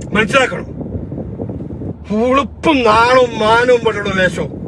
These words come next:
കേട്ടോ. കാശ് എങ്ങനെയൊക്കെ ഉണ്ടാക്കുക, വേറെ പണി എന്തൊക്കെ ഉണ്ടോ കാശിനാ വേണ്ടിക്കല്? നിങ്ങൾ ഞങ്ങളോട് പറ, നിങ്ങൾക്ക് മുന്നോട്ട് പോകാൻ കഴിയില്ലെങ്കിൽ, ഇത് ആ പത്രം നഷ്ടത്തിലോടുന്ന്, നിങ്ങളെ കൊണ്ട് കഴിയുന്ന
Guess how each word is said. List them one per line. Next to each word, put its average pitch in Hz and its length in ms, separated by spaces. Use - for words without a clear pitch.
കേട്ടോ. 220 200
കാശ് 262 400
എങ്ങനെയൊക്കെ 277 540
ഉണ്ടാക്കുക, 240 300
വേറെ 302 220
പണി 262 220
എന്തൊക്കെ 247 340
ഉണ്ടോ 220 300
കാശിനാ 226 380
വേണ്ടിക്കല്? - 380
നിങ്ങൾ 294 260
ഞങ്ങളോട് 320 400
പറ, 285 80
നിങ്ങൾക്ക് 302 340
മുന്നോട്ട് 311 380
പോകാൻ 285 240
കഴിയില്ലെങ്കിൽ, 277 500
ഇത് - 120
ആ - 20
പത്രം 285 340
നഷ്ടത്തിലോടുന്ന്, 277 640
നിങ്ങളെ 330 320
കൊണ്ട് 302 240
കഴിയുന്ന 294 260